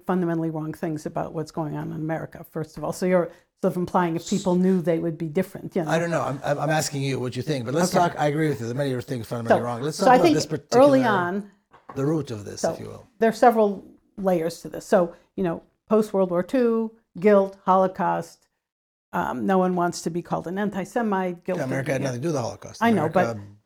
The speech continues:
Speaker 2: defeated
Speaker 1: but they
Speaker 2: the
Speaker 1: didn't
Speaker 2: Nazis.
Speaker 1: allow the immigrants to come here, you know, people who
Speaker 2: Right.
Speaker 1: were fleeing Nazi Germany. A lot of guilt issues. So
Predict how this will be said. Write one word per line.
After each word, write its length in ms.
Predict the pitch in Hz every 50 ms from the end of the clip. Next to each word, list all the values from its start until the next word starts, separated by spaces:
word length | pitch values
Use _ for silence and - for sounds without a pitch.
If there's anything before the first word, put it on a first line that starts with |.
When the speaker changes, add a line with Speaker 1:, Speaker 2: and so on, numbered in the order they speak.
| _ _
Speaker 2:
defeated 220 | 135 - - 220 220
Speaker 1:
but 60 | -
they 100 | 240 226
Speaker 2:
the 60 | -
Speaker 1:
didn't 160 | 254 254 247 240
Speaker 2:
Nazis. 100 | 233 220
Speaker 1:
allow 200 | 220 214 196 202
the 140 | 196 196 190
immigrants 460 | 196 196 190 180 - 185 185 180 - - _ _
to 220 | 180 160 165 170 -
come 260 | - - 180 165 165
here, 300 | - 170 151 - - - - _ _
you 100 | 202 185
know, 120 | 175 165
people 300 | 170 - 196 196 175 175
who 60 | 185
Speaker 2:
Right. 60 | 170 165
Speaker 1:
were 40 | 165
fleeing 300 | - - 175 170 165 165
Nazi 280 | 156 160 160 - -
Germany. 380 | 170 - 254 247 226 208 196 202 - - _ _ _ _ _ _ -
A 40 |
lot 160 | 247 254 240 226
of 200 | 220 196 175 156
guilt 280 | 196 202 175 165 - -
issues. 320 | 175 - - - - -
So 320 | - - 214 196 185 185